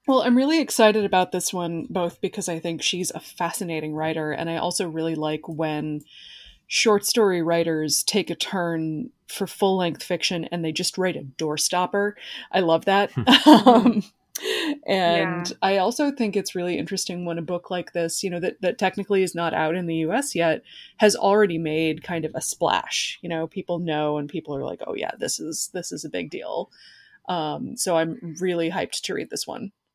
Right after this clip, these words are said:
Speaker 3: I kind of cheated because I'm like, "Well, this is a U K podcast, so maybe I can make it work."
Speaker 2: Oh, you're fine.
Speaker 3: <laughs>
Speaker 2: Yeah,
Speaker 1: The, the
Speaker 2: yeah.
Speaker 1: beautiful thing is that there are no rules.
Speaker 2: I, it's my podcast. I do what I want. You know, it's fine.
Speaker 3: <laughs>
Speaker 2: It's like, it's my, my fiefdom. I, like I say,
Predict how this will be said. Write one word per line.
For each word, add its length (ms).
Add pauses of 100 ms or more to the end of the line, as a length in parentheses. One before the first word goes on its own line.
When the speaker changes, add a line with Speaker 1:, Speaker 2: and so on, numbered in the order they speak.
Speaker 3:
I 100
kind 320
of 100
cheated 380
because 380
I'm 160
like, 200
"Well, 200
this 160
is 100
a 60
U 160
K 160
podcast, 580
so 160
maybe 240
I 100
can 280
make 160
it 80
work." 180
Speaker 2:
Oh, 100
you're 160
fine. 480
Speaker 3:
<laughs> 60
Speaker 2:
Yeah, 220
Speaker 1:
The, 80
the 120
Speaker 2:
yeah. 80
Speaker 1:
beautiful 340
thing 220
is 100
that 140
there 160
are 140
no 140
rules. 440 (280)
Speaker 2:
I, 140
it's 160
my 160
podcast. 380
I 40
do 80
what 80
I 60
want. 360
You 80
know, 100
it's 140
fine. 300 (440)
Speaker 3:
<laughs> 60 (600)
Speaker 2:
It's 120
like, 120
it's 80
my, 260
my 160
fiefdom. 480 (240)
I, 500 (180)
like 160
I 40
say, 260